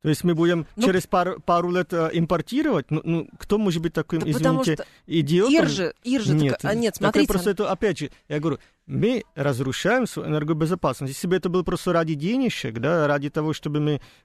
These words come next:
Speaker 1: а, получили, а, извините, баблышко из Брюсселя, чтобы понаступать на, на Россию, ну, я себе это не представляю.
Speaker 2: Я о чем говорю, что, э,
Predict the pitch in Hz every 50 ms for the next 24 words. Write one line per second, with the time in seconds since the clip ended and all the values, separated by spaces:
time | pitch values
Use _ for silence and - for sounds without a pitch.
0 | - 160 143 143 143 143 139 139 135 - - 156 156 156 147 - - 165 156 151
1 | 151 151 143 - - 135 143 139 131 127 - - - 151 135 139 156 147 143 -
2 | 156 151 143 - - 156 127 151 147 139 156 160 151 - - - 143 143 151 147
3 | 123 135 131 147 139 139 - - 190 185 170 - - 156 143 147 139 - - _
4 | _ - - 147 151 143 - - - 143 - - 147 143 - - 143 139 135 131
5 | 131 127 143 139 143 139 135 - - - 226 254 262 185 123 - _ _ _ _
6 | _ _ _ _ _ _ - 127 127 123 - - - 123 - - 123 - 135 135
7 | 139 143 143 - - 131 139 135 - - 139 127 - 127 131 - 190 185 202 240
8 | 240 240 233 226 220 185 - - 196 214 - - 269 240 190 175 185 185 196 208
9 | 220 208 156 147 - - - - 202 208 208 208 202 185 170 - 180